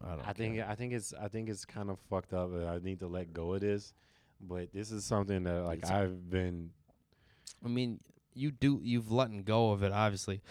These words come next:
Speaker 1: <gasps> But
Speaker 2: like, I don't, I don't care about these
Speaker 1: your
Speaker 2: bitches. I
Speaker 1: brain
Speaker 2: don't
Speaker 1: hasn't.
Speaker 2: Yeah,
Speaker 1: Like,
Speaker 2: I
Speaker 1: I still have dreams about my ex, and I don't give a fuck about her.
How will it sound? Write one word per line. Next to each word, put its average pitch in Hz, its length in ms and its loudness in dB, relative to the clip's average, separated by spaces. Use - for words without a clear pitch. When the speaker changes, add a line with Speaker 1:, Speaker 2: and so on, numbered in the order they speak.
Speaker 1:
<gasps> 170 300 -8
But - 120 0
Speaker 2:
like, 113 120 6
I 131 140 10
don't, 139 180 10
I 117 180 4
don't 117 200 2
care 135 200 8
about 123 200 8
these 117 180 2
Speaker 1:
your 110 120 10
Speaker 2:
bitches. 104 220 8
I 107 100 8
Speaker 1:
brain 101 120 8
Speaker 2:
don't 98 100 4
Speaker 1:
hasn't. 101 360 -2
Speaker 2:
Yeah, 110 420 4
Speaker 1:
Like, 110 160 0
Speaker 2:
I 110 60 4
Speaker 1:
I 131 60 6
still 131 360 4
have 113 320 2
dreams 113 460 -2
about 127 340 2
my 113 260 2
ex, - 260 -4
and 107 140 -2
I - 20 0
don't 123 120 0
give 107 160 -2
a 92 40 -6
fuck - 380 0
about 101 240 -6
her. 117 140 -10